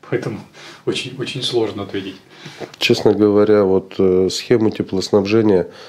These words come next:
Speaker 2: она утверждена в городе. Почему развитие идет не так, как пожелал, вот, э, горожанин, я даже не могу сказать.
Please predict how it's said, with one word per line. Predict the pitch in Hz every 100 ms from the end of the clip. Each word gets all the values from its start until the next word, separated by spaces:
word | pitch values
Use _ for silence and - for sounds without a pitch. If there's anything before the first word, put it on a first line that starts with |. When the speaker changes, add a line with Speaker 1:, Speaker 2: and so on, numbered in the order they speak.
| - -
Speaker 2:
она | 101 101
утверждена | 95 98 92 90 98 120 127
в | 117
городе. | 117 110 95 95 90 - - - - _
Почему | 95 - 110 110 107 101 95 95 98 95
развитие | 101 95 107 110 - 98 95
идет | 101 104 -
не | 92 92 98 101 98
так, | - 101 -
как | 80 - _ _
пожелал, | 95 101 98 98 92 90 - _ _ _ -
вот, | 87 - -
э, | 87 87 85 85 - _ - - - - - -
горожанин, | 95 98 98 104 120 117 95 90
я | 90 98
даже | 98 95 98
не | 101
могу | 104 101 95
сказать. | - 98 110 127 -